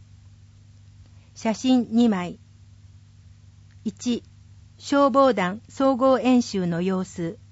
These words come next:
二、北魚沼地区市会、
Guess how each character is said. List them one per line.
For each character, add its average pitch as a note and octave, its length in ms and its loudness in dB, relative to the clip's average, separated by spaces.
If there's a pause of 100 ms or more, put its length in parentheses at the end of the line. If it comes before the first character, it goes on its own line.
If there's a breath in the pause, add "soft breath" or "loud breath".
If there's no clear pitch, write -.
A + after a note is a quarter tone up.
(520)
二、 A3 300 2 (400 soft breath)
北 - 440 0
魚 B3+ 240 4
沼 C4+ 300 6
地 - 160 -12
区 - 240 -8
市 - 200 -16
会、 G3+ 320 -4